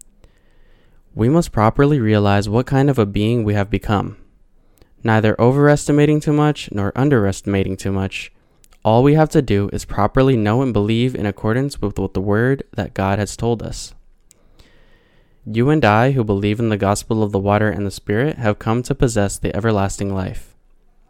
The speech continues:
The Lord said, "I am the bread of life." John chapter six, verse forty-eight. By sending his only begotten Son down to this earth,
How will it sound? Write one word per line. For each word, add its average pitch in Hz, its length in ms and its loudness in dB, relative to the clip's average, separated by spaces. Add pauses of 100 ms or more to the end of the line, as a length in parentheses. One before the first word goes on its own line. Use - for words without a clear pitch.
(1160)
The 113 80 -2
Lord 143 260 4
said, 107 400 2 (340)
"I 120 120 6
am 156 160 4
the 131 100 4
bread 117 180 4
of 107 100 0
life." 101 400 -2 (640)
John 117 280 2
chapter 117 260 -4
six, - 480 -6
verse 101 220 -4
forty-eight. 104 520 -2 (1040)
By 110 140 2
sending 139 400 0
his 131 160 2
only 117 240 2
begotten 110 420 0
Son 110 300 -2
down 107 220 0
to 117 100 -2
this 107 240 -2
earth, 113 400 -4